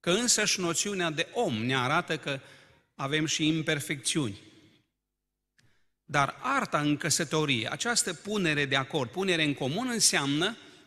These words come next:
să scoți în evidență calitățile celuilalt, să le apreciezi, să le conturezi în anumite situații,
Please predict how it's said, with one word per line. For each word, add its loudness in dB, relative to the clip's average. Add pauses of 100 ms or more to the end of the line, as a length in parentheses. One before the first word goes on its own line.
(720)
să -2
scoți 0
în 0
evidență -2
calitățile -4
celuilalt, -10 (1080)
să -2
le 0
apreciezi, -6 (2250)
să -2
le -4
conturezi -4
în -6
anumite -4
situații, -8